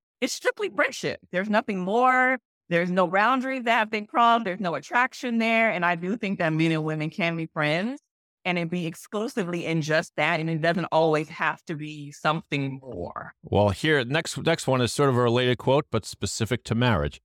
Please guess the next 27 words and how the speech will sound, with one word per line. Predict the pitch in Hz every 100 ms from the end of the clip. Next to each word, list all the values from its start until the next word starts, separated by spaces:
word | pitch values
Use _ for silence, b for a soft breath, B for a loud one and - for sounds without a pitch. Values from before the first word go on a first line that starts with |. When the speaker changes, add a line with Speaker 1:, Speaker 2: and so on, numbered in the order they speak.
| _ _ _ -
Speaker 2:
Indian | 208 220 233 202
political | 151 156 190 - 117
leader | 117 110 113
B | 95 87 104 175
R | 151 151 147 -
Ambedkar | 110 127 120 92 120 160 151 - 76 73 95 -
said | - 117
the | 107
following, | 123 110 73 65 - _ _ _ _ _ -
"The |
relationship | 117 127 175 - 202 202 202
between | - 113 131 123
husband | 107 143 143 185 175
and | 170
wife | 175 127 117 - - _ -
should | - 117
be | 107
one | 113 110 123 143 131 -
of | 110 -
closest | - 120 - 120 -
friends." | - 107 76 64 - - - _ _ _ _ _ _ _
True, | - 175 254 -
untrue, | 123 165 - 190 156 _ _
or | 92
somewhere | - 117 117 110
in |
between? | 101 - 69